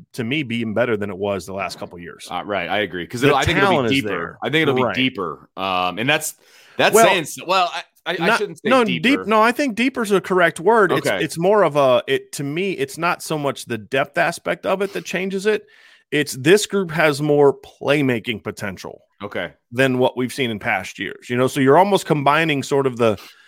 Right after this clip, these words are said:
Speaker 1: the playmaking you had from a Tillery with more dynamic edge playmaking ability,
Speaker 2: Yeah.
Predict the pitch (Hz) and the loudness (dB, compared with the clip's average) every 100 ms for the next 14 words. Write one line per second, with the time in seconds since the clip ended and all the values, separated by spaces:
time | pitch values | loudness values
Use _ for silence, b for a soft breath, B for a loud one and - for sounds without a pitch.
0 | B B B B 135 135 151 165 170 156 | B B B B -2 0 2 2 2 -2
1 | 139 139 135 135 127 127 117 120 113 - | -2 -4 -2 -2 0 0 -2 -6 -6 -6
2 | - 180 135 107 101 101 113 _ _ - | -4 0 2 4 2 0 -8 _ _ 0
3 | 131 127 - _ _ 123 135 135 131 127 | 4 4 2 _ _ 0 2 4 4 2
4 | 123 120 110 _ _ - 139 139 - 120 | 0 -2 -4 _ _ -2 -2 -2 -8 -6
5 | 113 107 101 104 101 95 98 95 104 104 | -4 -4 -4 -6 -8 -6 -6 -4 -4 -4
6 | 90 80 | -4 -8